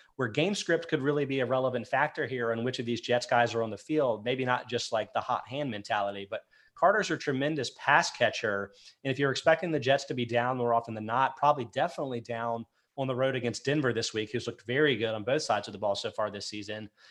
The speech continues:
Maybe that's a more natural fit for Carter as sort of a pass catcher, a guy that can run some routes out of the backfield. Like, that would be my thing. May-, maybe in FanDuel,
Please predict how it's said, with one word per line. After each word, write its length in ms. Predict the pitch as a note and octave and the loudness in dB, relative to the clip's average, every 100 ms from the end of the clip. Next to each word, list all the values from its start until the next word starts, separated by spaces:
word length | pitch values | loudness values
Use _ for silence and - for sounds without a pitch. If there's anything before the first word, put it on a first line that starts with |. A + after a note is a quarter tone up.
| _ - | _ -2
Maybe 180 | G3+ C4 | 0 0
that's 200 | B3+ A3+ | 0 0
a 60 | |
more 160 | F#3+ F#3 | 2 4
natural 460 | E3+ E3+ - E3 | 4 4 2 0
fit 320 | D3 - E3 E3+ | 0 -2 -4 -2
for 100 | E3 | -10
Carter 460 | - D3+ E3+ F3 D#3+ | 0 2 2 0 -2
as 140 | - | -2
sort 180 | D#3 D3+ | -2 -2
of 80 | C3 | -2
a 60 | |
pass 260 | - C#3 C#3 | -2 -2 0
catcher, 360 | D3+ D3+ D#3 | -2 -2 -4
a 60 | C3 | 2
guy 160 | C3 C3+ | 4 4
that 140 | C3+ | 2
can 120 | B2 | 0
run 180 | A#2+ B2 | 0 0
some 140 | B2+ | 0
routes 300 | A#2+ A#2 B2+ | 2 2 2
out 100 | B2+ | -4
of 40 | A#2+ | -4
the 60 | |
backfield. 600 | A2 A2+ A2+ D3 D3+ D#3 D#3 - _ - | -4 -4 -4 -4 -2 -2 -6 -14 _ -2
Like, 140 | A#2+ | 4
that 180 | D3 F3 | 8 8
would 100 | E3 | 6
be 120 | C#3 | 0
my 180 | B2+ A#2+ | 2 0
thing. 340 | - A#2+ G#2+ | 0 -2 -2
May-, 160 | G#2+ - | -4 -4
maybe 320 | C3 D#3 D#3 | -2 0 0
in 80 | C#3 | -2
FanDuel, 640 | B2 B2+ C3 B2 B2+ B2 | -2 -4 -2 -2 0 -2